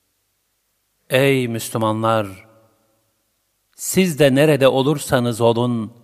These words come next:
namazda yüzlerinizi o tarafa çevirin.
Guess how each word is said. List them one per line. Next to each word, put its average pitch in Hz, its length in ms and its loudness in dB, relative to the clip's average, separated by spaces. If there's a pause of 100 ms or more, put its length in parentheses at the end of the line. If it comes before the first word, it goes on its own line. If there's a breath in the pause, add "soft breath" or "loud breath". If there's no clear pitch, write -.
(800)
namazda 135 560 2
yüzlerinizi 131 680 0
o 135 140 0
tarafa 120 420 -2
çevirin. 98 640 -10